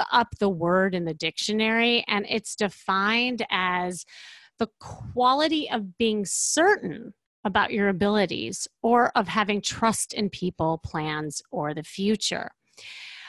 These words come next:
But what I pay attention to is really the part of the definition of being certain of yourself. Because here's the thing,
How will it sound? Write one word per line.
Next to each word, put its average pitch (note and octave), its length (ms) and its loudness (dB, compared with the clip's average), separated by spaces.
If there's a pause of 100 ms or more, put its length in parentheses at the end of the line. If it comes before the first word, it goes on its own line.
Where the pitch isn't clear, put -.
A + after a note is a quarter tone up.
(240)
But C#4+ 140 4
what D4+ 180 4
I E4 280 4
pay E4+ 200 2
attention F#3 540 0
to - 340 -4
is A3 180 0
really C4+ 400 4
the A3+ 140 4
part A3+ 500 2
of G#3 140 0
the G3+ 80 2
definition E3+ 880 0 (160)
of E3+ 460 4 (120)
being A#3+ 300 6
certain A#3 560 4
of F3+ 180 -4
yourself. D#3+ 560 -4 (1500)
Because C#4+ 640 2 (260)
here's D#4 300 2
the C#4+ 80 0
thing, E3+ 240 -4